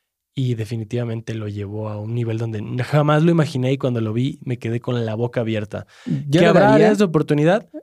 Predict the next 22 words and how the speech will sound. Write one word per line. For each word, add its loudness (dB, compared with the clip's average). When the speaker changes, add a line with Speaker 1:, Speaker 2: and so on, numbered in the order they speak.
Speaker 1:
Sí. 0
Speaker 2:
Exacto. -2
Speaker 1:
Pero 4
le 0
sigo 4
dando 4
el 2
cinco. -6
Speaker 2:
Yo 4
le 4
daría 4
cuatro 2
punto 2
cinco 2
de 0
cinco 0
únicamente 2
porque -4
me 0
gustaría 0
que -2
mejoraran -2